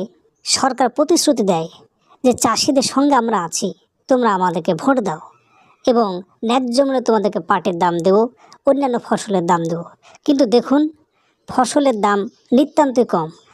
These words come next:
পাটের দাম এখন বর্তমানে এই ধরনের কালো পাটের দাম বত্রিশশো থেকে পঁয়ত্রিশশো টাকা। বলুন তো, এই দরে বিক্রি করে চাষিদের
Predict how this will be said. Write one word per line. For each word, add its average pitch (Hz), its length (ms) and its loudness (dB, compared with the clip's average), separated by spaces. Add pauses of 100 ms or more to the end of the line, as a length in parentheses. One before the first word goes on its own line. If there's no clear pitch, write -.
(200)
পাটের 247 400 2
দাম 302 220 2 (380)
এখন 262 360 0
বর্তমানে 202 560 0 (440)
এই 320 160 4
ধরনের 277 360 2
কালো 214 280 0 (120)
পাটের 196 380 0 (400)
দাম 190 260 2 (420)
বত্রিশশো 277 680 2
থেকে 240 220 2 (120)
পঁয়ত্রিশশো 233 560 0
টাকা। 165 160 -2 (320)
বলুন 294 320 4
তো, 311 80 6 (520)
এই 294 200 4
দরে 240 280 2
বিক্রি 220 420 0
করে 196 240 2 (500)
চাষিদের 262 420 0